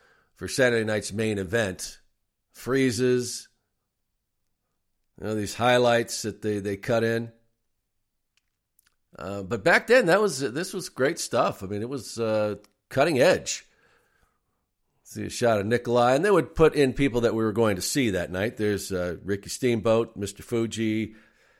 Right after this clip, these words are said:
Morocco, and of course the Hulkster, the franchise, gets the last shot as they are at the, uh, the Sun Dome in Tampa, Florida.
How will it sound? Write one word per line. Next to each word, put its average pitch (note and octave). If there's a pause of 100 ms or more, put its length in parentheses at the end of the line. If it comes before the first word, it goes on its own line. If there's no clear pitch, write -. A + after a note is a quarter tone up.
(580)
Morocco, A2+
and G2+
of G2
course G#2+
the A#2+
Hulkster, F3 (320)
the B2+
franchise, D#3 (420)
gets C#3
the C3+
last D3
shot E3+ (2000)
as A#2
they B2+
are B2+
at B2
the, A#2+
uh, A#2
the A2
Sun A3
Dome F2+
in G2+
Tampa, G3+
Florida. A2+